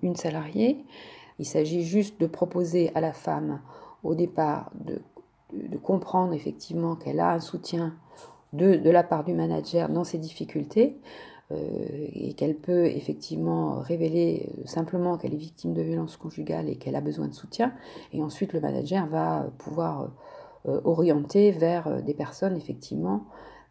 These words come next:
euh, qui vont pouvoir entrer beaucoup plus dans, dans la, je dirais, dans l'histoire des violences de cette femme et donc dans,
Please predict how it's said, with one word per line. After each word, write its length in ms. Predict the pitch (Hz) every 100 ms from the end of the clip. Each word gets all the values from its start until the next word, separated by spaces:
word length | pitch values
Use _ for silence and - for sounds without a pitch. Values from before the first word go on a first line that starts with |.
| -
euh, 80 | - - 127
qui 140 | - 147
vont 140 | 151
pouvoir 420 | 151 156 151 156
entrer 260 | 147 151 165
beaucoup 260 | 151 -
plus 280 | - - 165
dans, 300 | 147 147 143 - - - - _ _ _
dans 120 | 147
la, 260 | 143 135 135 - - - _ _ _ _ _ - - _ _
je 60 | 143
dirais, 220 | 147 151
dans 100 | 156
l'histoire 400 | 170 - 180 165
des 100 | 156
violences 380 | 151 147 170 170
de 60 |
cette 240 | - - 127
femme 200 | 190 185
et 60 |
donc 240 | 156 156 156
dans, 140 | 135